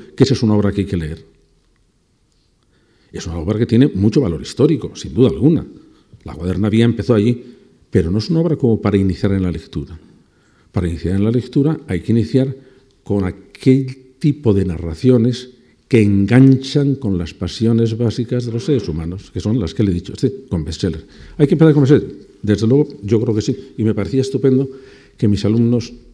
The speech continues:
leyeran a, <clears throat> a Harry Potter. ¿Por qué? Bueno, pues porque estaban leyendo,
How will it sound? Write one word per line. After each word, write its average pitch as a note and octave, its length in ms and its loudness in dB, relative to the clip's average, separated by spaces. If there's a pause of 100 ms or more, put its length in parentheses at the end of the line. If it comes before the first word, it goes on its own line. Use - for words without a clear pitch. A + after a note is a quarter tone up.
(580)
leyeran A#2 720 0
a, G2+ 140 -8 (440)
<clears throat> - 0 -
a G2 200 -2
Harry A2 300 -4
Potter. B2 360 0 (380)
¿Por G#2+ 160 -2
qué? D#3+ 120 -2 (200)
Bueno, F3+ 280 -2 (100)
pues G#2+ 120 -6
porque - 300 -6
estaban E3 280 -4
leyendo, F#2+ 560 -2